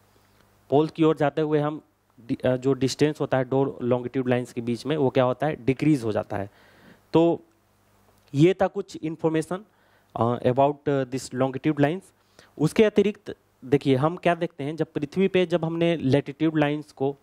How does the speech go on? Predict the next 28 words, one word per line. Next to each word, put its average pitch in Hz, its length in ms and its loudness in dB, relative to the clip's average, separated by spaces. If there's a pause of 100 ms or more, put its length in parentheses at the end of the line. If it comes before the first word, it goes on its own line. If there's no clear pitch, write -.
(160)
और 123 120 0
लॉन्गिट्यूड 131 460 0
लाइंस 131 240 -2
को, 139 140 -8
दोनों 135 320 0
को 151 120 -2
जब 139 180 0
हमने 139 180 -4
ड्रॉ 120 300 0
किया, 107 280 -6 (500)
तो 117 60 -4
हमें 151 440 2 (100)
एक 165 240 2 (100)
इस 180 180 2
तरह 180 140 2
का 170 120 -4
ग्रिड 156 480 0
शेप - 340 -2 (560)
जो 120 160 0
है 147 260 0 (200)
पृथ्वी 131 280 -4
पे 131 120 -2
मिलता 117 340 2
है, 135 160 -4 (380)
अर्थ - 200 0
पे 123 80 -2
मिलता 113 300 0
है। 139 140 -2